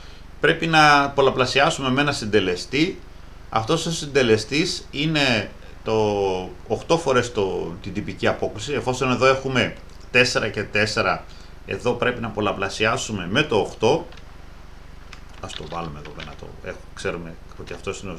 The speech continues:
ο συντελεστής μας. Και φυσικά να το διαιρέσουμε με το πλήθος των αθροίσεων. Εφόσον έχουμε δώσει χίλια ένα στοιχεία, έχουμε κάνει χίλιες, ε, αθροίσεις, επομένως εδώ πρέπει να διαιρέσουμε με το χίλια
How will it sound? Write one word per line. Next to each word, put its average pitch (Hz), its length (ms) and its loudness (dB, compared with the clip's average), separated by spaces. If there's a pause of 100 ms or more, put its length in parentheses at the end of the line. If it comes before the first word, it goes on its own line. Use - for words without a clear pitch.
(100)
ο 98 80 -8
συντελεστής 80 680 -10
μας. 156 240 -8 (600)
Και 143 120 2
φυσικά 135 560 2
να 214 100 2
το 160 140 0
διαιρέσουμε 131 540 2
με 175 80 -4
το 143 120 -2
πλήθος 196 340 0
των 190 140 -2
αθροίσεων. 190 440 0 (840)
Εφόσον 160 380 0
έχουμε 180 260 2
δώσει 160 360 0
χίλια 165 380 2
ένα 147 300 6
στοιχεία, 123 640 2 (240)
έχουμε 156 320 0
κάνει 160 260 4
χίλιες, 151 540 0
ε, 87 340 -2
αθροίσεις, - 680 -6 (520)
επομένως 117 500 0
εδώ 143 300 0 (100)
πρέπει 165 220 -4
να 160 100 -2
διαιρέσουμε 139 520 0
με 90 100 -6
το - 120 -10
χίλια - 380 -10